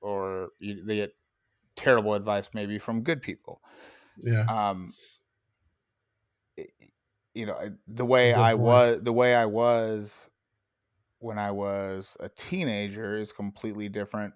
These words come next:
Speaker 1: from how I am as a thirty-seven-year-old. <laughs> Like, it's, it's, it's, there's just not, like, there's no comparison between the two. It took, it took time. It took,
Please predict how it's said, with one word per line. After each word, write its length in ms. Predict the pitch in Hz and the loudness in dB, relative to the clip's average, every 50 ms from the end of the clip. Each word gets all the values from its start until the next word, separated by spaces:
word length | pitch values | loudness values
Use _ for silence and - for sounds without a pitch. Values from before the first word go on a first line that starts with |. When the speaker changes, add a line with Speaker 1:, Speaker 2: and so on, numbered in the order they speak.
| _ _ | _ _
Speaker 1:
from 180 | - - 107 101 | -14 -10 -10 -8
how 180 | 104 104 104 | -6 -4 -4
I 120 | 101 101 98 | -4 -2 -4
am 340 | 101 101 98 101 98 90 - - | -4 -4 -6 -8 -8 -10 -12 -10
as 280 | - 98 95 92 - - | -8 -8 -8 -8 -10 -12
a 140 | 90 87 - _ _ _ _ _ _ - | -12 -12 -14 _ _ _ _ _ _ -4
thirty-seven-year-old. 880 | 113 104 104 101 98 - - 107 98 98 98 95 95 95 95 98 110 117 - _ _ _ _ _ _ _ _ _ _ _ _ _ _ _ - | -4 -4 -4 -6 -6 -4 -4 -4 -4 -4 -6 -8 -6 -6 -6 -8 -10 -14 -20 _ _ _ _ _ _ _ _ _ _ _ _ _ _ _ -14
<laughs> 80 | - - - - - - _ _ _ | -12 -12 -12 -12 -16 -16 _ _ _
Like, 180 | - 107 98 95 | -6 -4 -4 -2
it's, 200 | 107 110 107 95 | -4 -4 -2 -2
it's, 180 | 113 127 113 | -2 -2 -2
it's, 240 | 113 110 120 113 - | -2 -4 -6 -6 -4
there's 220 | - 135 123 113 107 | 0 0 0 0 0
just 220 | 120 120 107 - | -2 -4 -2 -2
not, 400 | 117 110 113 113 120 117 113 87 | -2 0 2 4 4 4 2 2
like, 160 | 110 113 101 - - - - - - - | 0 -2 -2 -4 -8 -18 -18 -20 -6 -2
there's 180 | - 123 131 | -2 0 0
no 220 | 123 143 139 135 131 | 2 4 6 6 6
comparison 880 | 127 - 131 110 101 - - 113 107 107 107 101 101 - - 95 98 | 6 2 -2 -4 -4 -4 -2 0 2 2 2 0 -2 -4 -6 -6 -6
between 480 | 98 101 98 92 - - - 107 104 101 | -6 -8 -10 -12 -10 -8 -8 -6 -4 -4
the 140 | 101 98 90 | -6 -6 -8
two. 480 | - - - 104 98 92 92 92 - _ _ - - - - - _ - | -10 -8 -6 -4 -4 -4 -4 -8 -10 _ _ -20 -20 -20 -20 -20 _ -2
It 160 | 110 107 104 | -2 -2 -2
took, 360 | - - 117 101 87 - - - _ _ _ _ _ _ _ _ _ _ _ _ _ _ _ _ _ _ _ _ _ _ _ _ _ - | 0 0 0 0 -2 -4 -10 -20 _ _ _ _ _ _ _ _ _ _ _ _ _ _ _ _ _ _ _ _ _ _ _ _ _ -6
it 140 | 104 101 | -6 -4
took 180 | - - 101 - | -6 -8 -10 -6
time. 520 | - - 110 104 104 110 117 131 135 135 _ _ _ _ _ _ _ _ _ _ _ _ _ _ _ _ _ _ _ _ _ _ _ | 0 2 2 2 2 0 -4 -6 -8 -12 _ _ _ _ _ _ _ _ _ _ _ _ _ _ _ _ _ _ _ _ _ _ _
It 340 | - 98 95 90 80 - _ _ _ _ _ _ | -8 -8 -6 -6 -8 -10 _ _ _ _ _ _
took, 480 | - - 107 101 98 87 - _ - | -4 0 0 0 0 -2 -6 _ -20